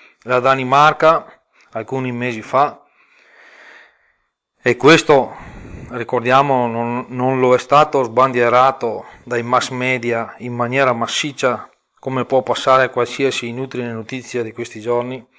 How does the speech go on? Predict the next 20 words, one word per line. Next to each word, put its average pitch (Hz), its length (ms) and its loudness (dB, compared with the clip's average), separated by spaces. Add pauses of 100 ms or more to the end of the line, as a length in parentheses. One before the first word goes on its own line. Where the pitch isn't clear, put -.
(640)
Qualche 135 320 4
mese 131 280 0
fa - 540 4 (560)
la 117 100 -6
Danimarca 123 580 2
ha 139 80 2
concesso - 880 -4 (120)
il 123 140 -8
referendum 135 760 -2
alle 120 200 -4
popolazioni 120 600 -6
inuit 120 480 -10 (520)
e 123 140 2
le 131 120 6
popolazioni 131 720 0
inuit 143 480 -4
hanno 123 300 -4
deciso, 143 720 -2 (1200)
hanno 107 280 -10
deciso 131 800 -2